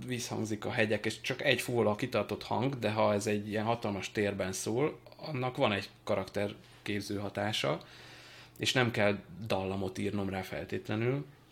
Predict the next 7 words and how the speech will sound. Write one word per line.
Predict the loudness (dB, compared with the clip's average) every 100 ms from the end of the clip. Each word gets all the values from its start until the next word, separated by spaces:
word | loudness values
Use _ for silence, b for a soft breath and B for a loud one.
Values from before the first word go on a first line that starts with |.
| -18 -8
Ha | -8
pedig | -2 0 2 2
egy, | 0 2
ö, | 2 0 -4 -8
iszonyat | -6 -4 -4 -4 -6 -8 -4
recsegős, | -2 0 0 0 0 0 -2 -2 -4
ö, | -4 -4